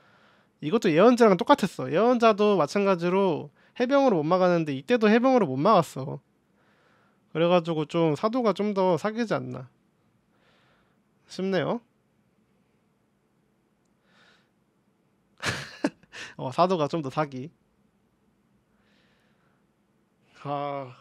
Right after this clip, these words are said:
감충 드디어 나왔다. 아, 이거는 근데 불곰이랑 감충이랑 하잖아? 그럼 무조건 감충이지. 불곰은 좋긴 해. 좋긴 했어, 예전에.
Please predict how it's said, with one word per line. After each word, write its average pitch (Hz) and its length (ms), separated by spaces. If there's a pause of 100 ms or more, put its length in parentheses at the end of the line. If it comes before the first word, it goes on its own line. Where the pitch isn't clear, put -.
감충 185 360
드디어 196 260
나왔다. 180 360
아, 208 520
이거는 190 360
근데 165 420
불곰이랑 208 580
감충이랑 175 500
하잖아? 170 440
그럼 147 160
무조건 156 200
감충이지. 135 540 (640)
불곰은 208 1080
좋긴 226 340
해. 185 240 (240)
좋긴 - 320
했어, 240 280
예전에. 196 320